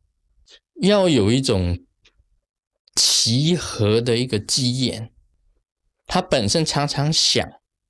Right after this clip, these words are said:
佛是什么，那么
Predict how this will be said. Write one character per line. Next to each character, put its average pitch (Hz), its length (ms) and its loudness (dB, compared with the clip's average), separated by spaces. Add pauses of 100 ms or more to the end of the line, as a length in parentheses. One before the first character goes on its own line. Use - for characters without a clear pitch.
(600)
佛 110 680 0
是 170 240 0
什 - 320 -2
么， 135 180 -6 (1400)
那 185 140 2
么 202 140 4